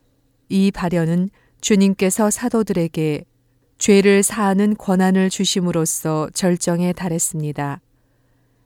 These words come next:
그러나 그 자리에 없었던 토마스는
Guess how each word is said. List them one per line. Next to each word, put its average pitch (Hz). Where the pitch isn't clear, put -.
그러나 196
그 208
자리에 196
없었던 170
토마스는 165